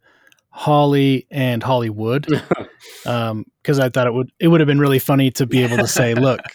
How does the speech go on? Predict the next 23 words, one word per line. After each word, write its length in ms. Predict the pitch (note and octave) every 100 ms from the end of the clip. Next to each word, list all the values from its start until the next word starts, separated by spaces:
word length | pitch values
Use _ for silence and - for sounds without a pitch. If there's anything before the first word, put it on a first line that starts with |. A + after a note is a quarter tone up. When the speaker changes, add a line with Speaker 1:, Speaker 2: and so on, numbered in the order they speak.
| _
Speaker 1:
this, 380 | C#3+ C3+ - - _ _
this 160 | D#3+ D#3+
is 100 | D3
an 80 |
allegory 420 | C3+ B2 B2 B2 A2
for 140 | A#2
Hollywood, 420 | B2+ B2 B2 B2+
how 100 | B2+
it 80 | A2
steals 340 | - C3 A#2 -
children, 560 | - A#2+ B2 C3 C#3 -
how 80 | A2
it 80 | -
steals 260 | C3 A#2
people 540 | - B2 A#2 B2+ C3 - _ _
and 200 | C3+ A#2
ruins 300 | A#2+ B2 C3
them 240 | C3 B2+ A2+
and 80 |
kills 220 | - A2+ C3
Speaker 2:
I 40 |
mean, 140 | C#3
Speaker 1:
them," 80 | B2